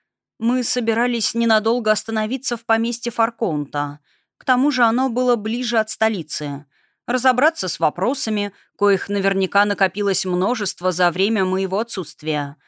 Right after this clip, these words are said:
Хоть управляющие и слушались моего супруга, но многое они все равно не доверяли никому, кроме меня.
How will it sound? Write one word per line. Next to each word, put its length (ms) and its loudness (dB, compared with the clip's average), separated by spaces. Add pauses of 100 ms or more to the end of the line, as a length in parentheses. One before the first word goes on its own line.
(260)
Хоть 260 -2
управляющие 760 0
и 20 0
слушались 640 -2
моего 300 -2
супруга, 640 0 (360)
но 220 4
многое 520 2
они 260 2
все 220 0
равно 380 2
не 160 2
доверяли 560 0
никому, 580 0
кроме 360 -2
меня. 520 -2